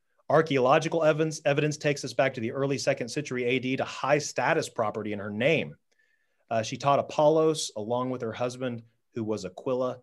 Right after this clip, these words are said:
Theirs is the only house church mentioned by name. So Apollos was a fellow evangelist of Paul's.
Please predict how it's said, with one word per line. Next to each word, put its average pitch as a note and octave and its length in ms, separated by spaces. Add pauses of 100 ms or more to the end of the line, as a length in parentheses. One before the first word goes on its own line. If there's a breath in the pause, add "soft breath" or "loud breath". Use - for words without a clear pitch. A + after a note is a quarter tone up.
(340)
Theirs C3 260
is A#2 120
the A#2+ 140
only A#2+ 240
house G#2+ 360
church - 480
mentioned G2+ 500
by F2+ 180
name. F2 380 (480 soft breath)
So B2 220
Apollos F3+ 800
was B2+ 440
a A#2 100
fellow D3 500
evangelist C#3 800
of A2 280
Paul's. C#3 600